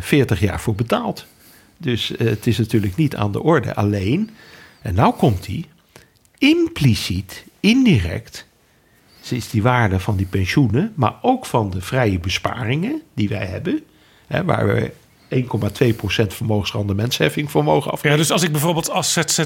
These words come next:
Speaker 2: P'er denk, "Ik ga ge-, niet pensioen sparen, maar ik zet op een andere manier geld opzij", dan zijn dat die besparingen
Speaker 1: Er
Speaker 2: die ik
Speaker 1: zijn
Speaker 2: doe.
Speaker 1: vrije besparingen die je kunt beleggen. Hè, dat kan ook in obligaties, zou ik niet doen, hè, omdat de rente erg verstoord is.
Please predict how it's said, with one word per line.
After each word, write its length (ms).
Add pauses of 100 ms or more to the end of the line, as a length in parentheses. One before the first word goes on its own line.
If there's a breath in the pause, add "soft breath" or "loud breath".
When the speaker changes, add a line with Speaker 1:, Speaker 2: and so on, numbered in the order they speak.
(120)
Speaker 2:
P'er 400
denk, 240
"Ik 180
ga 220
ge-, 180
niet 260
pensioen 460
sparen, 480
maar 180
ik 200
zet 300 (120)
op 140
een 60
andere 220
manier 160
geld 240
opzij", 500 (260 loud breath)
dan 120
zijn 180
dat 120
die 320
besparingen 580
Speaker 1:
Er 60
Speaker 2:
die 80
ik 80
Speaker 1:
zijn 140
Speaker 2:
doe. 80
Speaker 1:
vrije 320
besparingen 840
die 140
je 80
kunt 180
beleggen. 540 (380 soft breath)
Hè, 120
dat 140
kan 180
ook 200
in 160
obligaties, 720
zou 140
ik 80
niet 160
doen, 300
hè, 200
omdat 360
de 80
rente 340
erg 240
verstoord 460
is. 280